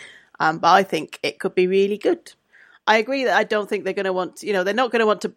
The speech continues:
recast Black Panther. They're never gonna recast T'Challa.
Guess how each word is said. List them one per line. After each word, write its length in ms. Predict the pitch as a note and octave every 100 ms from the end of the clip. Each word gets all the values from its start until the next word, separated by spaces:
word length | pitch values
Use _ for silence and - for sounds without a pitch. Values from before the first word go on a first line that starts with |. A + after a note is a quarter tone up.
| _ G3+
recast 800 | G#3 F#3+ - - F3+ - -
Black 260 | - D3 -
Panther. 560 | F3 D#3 C3+ D#3+ D3+ - _ _ _ _
They're 100 | A#3
never 200 | C#4 D4+
gonna 200 | A#3 G#3
recast 440 | G3+ G3 F3 - -
T'Challa. 440 | - D#3 D3